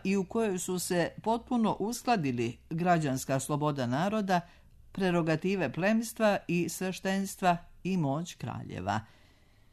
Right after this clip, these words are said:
Revizija zlatnog doba u istoriji Evrope, koju je donela osma glava jedanaeste knjige,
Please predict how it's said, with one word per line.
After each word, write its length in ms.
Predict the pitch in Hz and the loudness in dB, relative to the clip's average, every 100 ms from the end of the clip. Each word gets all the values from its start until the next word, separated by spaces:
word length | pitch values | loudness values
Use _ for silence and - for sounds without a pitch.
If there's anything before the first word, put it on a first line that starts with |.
| _ _ _ _ - - - - - - - | _ _ _ _ -20 -20 -20 -20 -20 -20 -6
Revizija 640 | 151 156 262 294 220 202 170 | 0 2 4 4 6 8 8
zlatnog 480 | 220 233 - 165 | 6 4 4 2
doba 320 | 160 185 151 143 | 6 6 6 6
u 140 | 147 | 8
istoriji 440 | 160 - 170 156 | 6 4 4 6
Evrope, 580 | 147 139 139 131 - 131 | 6 6 6 4 4 0
koju 260 | 123 170 160 | 2 4 6
je 80 | 151 | 6
donela 440 | 180 175 147 156 | 4 4 6 6
osma 340 | 156 147 143 | 6 4 4
glava 400 | 131 135 143 147 | 4 4 4 4
jedanaeste 720 | 143 127 143 151 143 131 - 131 | 4 4 4 4 4 2 0 0
knjige, 480 | 160 151 131 123 | 2 4 4 2